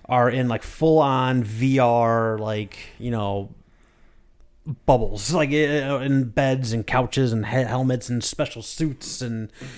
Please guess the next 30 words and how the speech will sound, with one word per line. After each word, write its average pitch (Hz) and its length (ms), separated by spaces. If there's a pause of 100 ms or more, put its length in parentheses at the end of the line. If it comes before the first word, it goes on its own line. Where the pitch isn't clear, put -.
(140)
they 135 140
t-, 135 160
they 147 100
got, 147 220
you 127 40
know, 131 220
they, 135 160
they 127 80
can 123 100
have, 127 120
like, 107 100
long 120 280
play 127 180
sessions. 123 400
They 120 60
have 117 100
special - 240
suits 120 240
that, 110 80
like, 107 160
massage 120 340
their 120 80
muscles 113 360
so 113 60
they 113 40
don't 110 80
get, 104 100
like, 107 120
you 104 60
know, 101 300